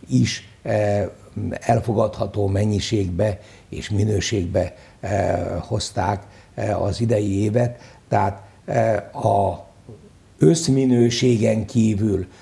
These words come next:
eh, nem lehetne okunk a mennyiségek vonatkozásába, eh, panaszra, ha a, azok a piaci szegmensek, amik eddig is rendelkezésre álltak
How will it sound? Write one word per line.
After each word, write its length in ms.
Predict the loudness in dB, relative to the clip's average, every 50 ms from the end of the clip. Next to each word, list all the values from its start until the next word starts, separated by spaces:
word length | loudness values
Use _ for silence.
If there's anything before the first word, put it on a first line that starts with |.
| -20 -20 -12 -6
eh, 200 | -2 0 0 2
nem 240 | 2 4 4 4 2
lehetne 400 | 2 2 0 0 0 0 0 0
okunk 340 | 0 -2 -2 -4 -4 -2 0
a 40 |
mennyiségek 720 | 0 2 2 2 2 0 0 0 -2 -2 0 0 -2 -2 -2
vonatkozásába, 1080 | -4 -4 -2 0 0 0 -2 -2 -4 -4 -4 -2 -4 -4 -4 -6 -6 -6 -4 -6 -8 -8 -12 -20 -20 -20 -18 -10
eh, 300 | -6 -2 0 0 0 0 0
panaszra, 640 | 0 0 2 2 2 0 0 0 0 0 0 -2 -4 -8 -18 -20 -20 -20 -20 -20 -20 -20
ha 520 | -4 2 4 4 6 4 2 0 -4 -10 -18 -20 -20 -20 -16
a, 280 | -12 -6 -6 -4 -4 -2
azok 340 | 0 0 2 2 2 2 2
a 100 | 2 2
piaci 480 | 2 2 4 4 4 4 2 2 -2 -2
szegmensek, 840 | 0 2 2 2 2 2 2 2 2 0 -2 -4 -4 -4 -4 -2
amik 240 | -2 -2 -2 0 2
eddig 280 | 2 2 2 2 0
is 140 | 0 0 0
rendelkezésre 880 | 2 2 4 4 4 2 2 0 -2 -2 -2 0 -2 -4 -4 -4 -2 -2
álltak 580 | 0 2 2 2 2 0 0 -2 -2 -2 -4